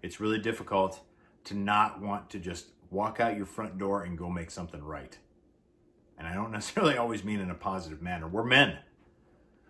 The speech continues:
We were made for war, let's be honest. We all have that within us, that, that drive to protect that which is ours and which is our family.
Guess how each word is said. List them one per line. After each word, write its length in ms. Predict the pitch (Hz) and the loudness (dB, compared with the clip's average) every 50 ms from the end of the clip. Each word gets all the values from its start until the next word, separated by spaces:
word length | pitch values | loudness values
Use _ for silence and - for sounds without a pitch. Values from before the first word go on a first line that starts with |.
| - _ | -10 _
We 140 | 120 127 | 2 8
were 180 | 139 147 156 151 | 10 10 12 12
made 320 | 143 139 139 143 143 139 | 12 12 12 10 10 8
for 160 | - - 139 127 | 6 4 2 4
war, 380 | 113 110 113 104 92 - - - | 6 8 6 6 6 4 2 -2
let's 200 | 92 107 - - | -4 -4 -4 -4
be 160 | - 117 98 | -2 0 0
honest. 460 | 95 92 87 80 - - - - - - _ _ _ _ _ _ _ _ _ _ - _ _ _ _ - - - - - - - | 2 2 0 -2 -6 -12 -14 -16 -20 -20 _ _ _ _ _ _ _ _ _ _ -20 _ _ _ _ -20 -18 -16 -10 -10 -10 -4
We 140 | - 117 123 | -2 0 2
all 320 | - 131 131 139 139 143 | 6 10 12 12 12 12
have 440 | - - 127 131 131 131 123 110 98 107 | 10 8 4 6 8 6 6 4 2 4
that 220 | 107 104 104 98 | 4 6 6 4
within 380 | 104 104 101 - - 123 120 107 | 2 0 -2 -2 -4 -4 -4 -4
us, 240 | 87 80 - - | -4 -6 -8 -6
that, 260 | - 104 101 98 - - - - - _ _ - | 0 0 0 0 0 -8 -18 -20 -20 _ _ -4
that 260 | - 104 110 107 110 104 | -2 0 0 0 -4 -8
drive 760 | 104 107 107 113 117 120 123 131 135 135 135 135 135 - - - - - - | -6 -2 2 6 6 8 8 10 8 8 8 6 2 -2 -8 -16 -20 -12 -10
to 80 | - | -8
protect 680 | - - 110 110 - - - 170 175 175 - - 117 113 | -4 -4 -4 -4 -4 4 4 4 4 4 -2 -12 -6 2
that 220 | 131 123 123 127 117 | 4 6 6 6 4
which 180 | 120 107 - | -2 -4 -2
is 140 | 113 104 98 | -2 -2 -2
ours 440 | 104 98 117 123 135 143 143 139 135 | 0 2 4 8 8 8 8 6 4
and 320 | - 104 95 92 95 95 | -2 -4 -4 -4 -4 -4
which 180 | 98 101 101 - | -4 -4 -4 -4
is 140 | - - 98 | -6 -6 -4
our 140 | 90 85 85 | -4 -6 -6
family. 600 | - - - 113 104 104 95 87 76 69 - | -8 -4 -2 0 0 2 0 -2 -6 -10 -14